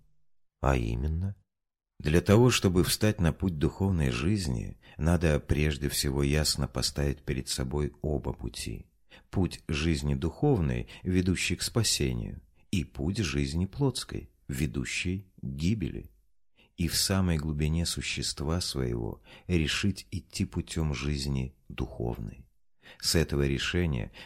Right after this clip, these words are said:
должна начинаться жизнь духовная каждого человека, осознавшего, что он уклонился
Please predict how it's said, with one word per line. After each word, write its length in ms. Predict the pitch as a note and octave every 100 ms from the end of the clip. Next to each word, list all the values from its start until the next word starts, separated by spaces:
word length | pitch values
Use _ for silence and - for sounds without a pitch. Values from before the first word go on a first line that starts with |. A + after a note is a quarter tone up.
| -
должна 440 | D#2+ D#2+ C#2+ D#2
начинаться 600 | D2+ C#2+ D2+ D2+ - C#2
жизнь 340 | C2 D2 C2
духовная 560 | C#2 C2 C#2 C#2 D2+ C#2+
каждого 540 | - D2+ C#2 - B1
человека, 720 | A#1 - B1 A#1+ D#2+ G#2 - - - -
осознавшего, 1000 | F2+ - G#2+ F2+ D2+ C2+ - - - - - -
что 400 | - - F#2 - -
он 240 | A#2+ A#2+ - -
уклонился 1000 | A2 - A2 G#2 F#2+ E2+ C#2+ - - A1+